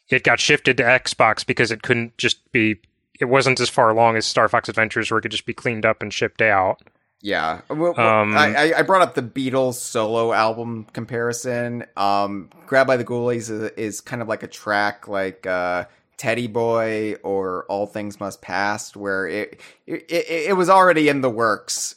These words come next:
Speaker 2: when the split happened. And, and
Speaker 1: Yeah.
Speaker 2: so, uh, you know, it, it's,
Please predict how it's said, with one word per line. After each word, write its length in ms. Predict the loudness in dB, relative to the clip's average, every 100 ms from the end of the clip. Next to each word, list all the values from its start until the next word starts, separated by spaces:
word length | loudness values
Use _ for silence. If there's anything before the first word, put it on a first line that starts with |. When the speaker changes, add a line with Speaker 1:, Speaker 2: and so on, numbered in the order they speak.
| _
Speaker 2:
when 280 | -6 -2 -2
the 80 | -4
split 340 | -6 -4 -4
happened. 640 | 0 -2 0 -4 -8 -10 -16 -6
And, 180 | -4
and 60 | 0
Speaker 1:
Yeah. 340 | 2 2 2 0
Speaker 2:
so, 300 | 0 0 0
uh, 340 | -2 -2 -6 -10 -20 -20 -20 -20 -20 -20 _ _ _ -8
you 80 |
know, 200 | -2 -2
it, 260 | -2 -6 -6
it's, 320 | -6 -6 -8